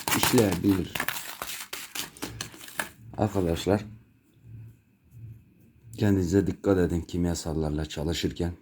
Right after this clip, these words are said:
Bilmeyen insanlar yaklaşmasın, uzak dursun. Ondan kimse sorumlu değildir. Bilimli insanlar için, kimya okumuş, bilmiş o insanlar, onlar da yine de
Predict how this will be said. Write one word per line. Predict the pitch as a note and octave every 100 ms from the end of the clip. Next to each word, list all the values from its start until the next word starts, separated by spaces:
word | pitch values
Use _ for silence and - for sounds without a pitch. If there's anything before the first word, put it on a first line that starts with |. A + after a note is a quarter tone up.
| -
Bilmeyen | E2 G2 G2+ F#2
insanlar | E2+ F#2 - F2 F2+ F#2+ F#2+ _ _ _
yaklaşmasın, | F#2+ F#2 - F2+ - D#2+ D#2+ F2 E2
uzak | E2+ E2 E2+ -
dursun. | D#2 - F2 F#2+ _ _ _
Ondan | - F2+ E2+
kimse | E2+ F#2+ F2+ F#2
sorumlu | - F#2+ E2 E2+ D#2
değildir. | F#2 D2+ D#2 G#2 _ _ _ _ _ _ _ _ -
Bilimli | G2 G2+ G#2 G2+
insanlar | F2+ F2+ D#2+ C#2+
için, | C#2 - - - _ _ _
kimya | - F#2+ F#2 F#2 - _ _ _ _ _ _ _ _ -
okumuş, | F#2 F2 F#2+ E2+ D#2 - - -
bilmiş | G2 F2 D2+ D#2 - - - -
o | F#2 G2+
insanlar, | F#2 F2 E2+ D#2+ F#2+ - - _ _ _ _ _ _ _ _ _ - -
onlar | F#2 F#2+ F#2
da | D#2+
yine | D#2 D#2 C#2+
de | E2+